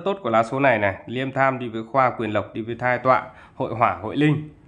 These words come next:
ờ, hội song hao. Nhưng mà có tiền thì nên quản lý tiền cẩn thận một chút. Còn đại vận này rất tốt nhá. Liêm tham, sát phá, liêm tham đi với khoa quyền lộc,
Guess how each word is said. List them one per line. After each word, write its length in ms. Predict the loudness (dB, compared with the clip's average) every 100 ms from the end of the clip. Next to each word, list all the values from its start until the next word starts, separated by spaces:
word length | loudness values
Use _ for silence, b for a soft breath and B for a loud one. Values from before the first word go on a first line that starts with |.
| b b
ờ, 180 | -4 -2
hội 200 | -2 -2
song 220 | 0 2
hao. 280 | 4 2 2
Nhưng 140 | -2
mà 60 | -2
có 140 | -2 0
tiền 240 | 0 -2
thì 60 | -2
nên 200 | -2 0
quản 180 | 0
lý 100 | 0
tiền 220 | -4 -4 -4
cẩn 140 | -4
thận 160 | -4 -6
một 100 | -6
chút. 200 | -6 -2
Còn 100 | -2
đại 120 | -2
vận 140 | -2 -4
này 120 | -4
rất 160 | -4
tốt 160 | -4 -2
nhá. 160 | -2 -2 B B B B
Liêm 220 | -6 -4
tham, 220 | 0 0 -2 -16 -12
sát 280 | -6 -4 0
phá, 180 | 2
liêm 200 | 2 -2
tham 240 | 0 0 0
đi 100 | -6
với 120 | -8 -4
khoa 160 | -4
quyền 200 | -2 -4
lộc, 300 | -2 -4 -6